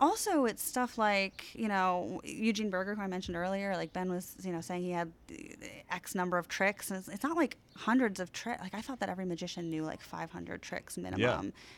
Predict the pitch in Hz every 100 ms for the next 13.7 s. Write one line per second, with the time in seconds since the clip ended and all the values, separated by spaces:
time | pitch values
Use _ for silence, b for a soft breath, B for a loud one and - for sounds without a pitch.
0 | B 190 196 185 175 170 - - - -
1 | - - - - - 220 226 240 262 277
2 | - 220 196 185 220 233 208 208 208 -
3 | 196 196 190 185 175 180 175 185 180 175
4 | 180 180 175 175 175 165 175 175 175 175
5 | - 175 180 175 160 160 170 - 170 85
6 | 95 98 - 87 95 120 - 117 143 156
7 | 185 180 139 110 92 - 170 165 170 B
8 | B B B B B B B B - -
9 | - 117 127 160 160 254 - 370 - 302
10 | 294 285 262 226 214 233 214 202 196 190
11 | - 185 180 175 175 - 180 170 165 165
12 | 165 170 - - - - - 185 190 175
13 | 196 190 175 165 170 170 220